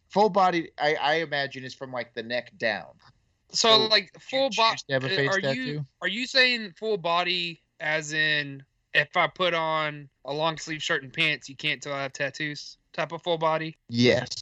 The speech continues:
Speaker 1: Doesn't count your face.
Speaker 2: No.
Speaker 1: But you could if you want
Speaker 2: I
Speaker 1: to.
Speaker 2: would, I wouldn't tattoo my face.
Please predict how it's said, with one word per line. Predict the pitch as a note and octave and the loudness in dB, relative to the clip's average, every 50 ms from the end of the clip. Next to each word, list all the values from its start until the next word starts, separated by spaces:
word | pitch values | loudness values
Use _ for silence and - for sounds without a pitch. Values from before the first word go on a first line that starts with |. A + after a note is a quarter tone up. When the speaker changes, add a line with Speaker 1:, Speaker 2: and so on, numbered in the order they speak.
| - - - - - | -10 -14 -12 0 4
Speaker 1:
Doesn't | E3+ E3+ E3+ E3 F3+ G3 F#3 E3+ - | 6 6 6 6 4 2 2 0 -2
count | - D#3+ D#3 D#3 C#3+ - C#3+ | 2 2 2 2 2 -2 -6
your | C3+ | -6
face. | B2 - A2 F#2+ - - - - - - - - _ - - - - - - - _ _ - | -2 -2 -4 -4 -4 -10 -14 -16 -18 -20 -20 -20 _ -20 -18 -16 -16 -16 -16 -18 _ _ -18
Speaker 2:
No. | D3+ D3 D3+ D3+ D3+ | -16 -16 -12 -4 -4
Speaker 1:
But | D3 C#3 - - | -2 -2 0 0
you | E3 D3+ | 0 0
could | - - - F3 E3 | 0 0 0 2 4
if | E3+ D#3 - | 4 2 2
you | D#3 D3 C#3+ | 0 -2 0
want | B2+ A#2 - D#3+ | 0 0 0 2
Speaker 2:
I | D#3 D3+ | 2 2
Speaker 1:
to. | D3 | 2
Speaker 2:
would, | C#3+ C#3 - _ _ _ C#3 | 0 -4 -10 _ _ _ -6
I | C3+ C3 | -6 -6
wouldn't | B2+ B2+ B2 A#2+ A2+ | -4 -6 -10 -12 -14
tattoo | - - - - - G#2 - - | -16 -18 -18 -18 -20 -20 -20 -20
my | F#2+ - _ - - | -20 -20 _ -20 -20
face. | - - - - | -20 -20 -20 -20